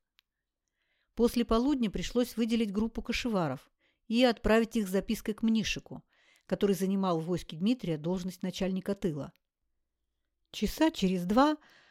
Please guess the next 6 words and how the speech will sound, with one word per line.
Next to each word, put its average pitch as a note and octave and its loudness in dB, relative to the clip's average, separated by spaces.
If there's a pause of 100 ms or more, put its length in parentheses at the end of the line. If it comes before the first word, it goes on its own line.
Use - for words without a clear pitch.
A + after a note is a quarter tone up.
(200)
полк D4 2
был C4 6
накормлен A3+ 4
горячим F3 2
обедом. D3+ -4 (1120)
Разносолов, A3 2